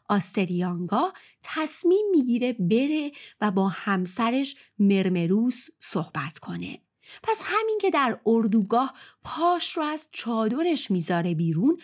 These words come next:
تا به سمت چادر مرمروس بره، دسته ای از اسیران مادی رو که به قل و زنجیر بسته شده بودند می‌بینه که از جلوی اون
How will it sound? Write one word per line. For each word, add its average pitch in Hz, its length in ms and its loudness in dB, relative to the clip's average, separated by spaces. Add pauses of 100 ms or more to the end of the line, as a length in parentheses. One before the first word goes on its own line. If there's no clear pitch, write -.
(200)
تا 202 160 0
به 175 120 0
سمت 185 380 -4
چادر 180 580 -2 (260)
مرمروس 185 880 2
بره، 185 380 -2 (340)
دسته 294 360 -4
ای 359 160 2
از 359 160 -2 (140)
اسیران 226 800 0
مادی 208 580 2
رو 277 240 0 (180)
که - 80 0
به 190 120 2
قل 196 300 4
و 196 80 4
زنجیر 185 760 2
بسته 180 320 -4
شده 170 320 -4
بودند 180 640 0 (140)
می‌بینه 160 640 -2 (300)
که - 120 -8
از 175 340 -2
جلوی 214 500 4
اون 311 280 4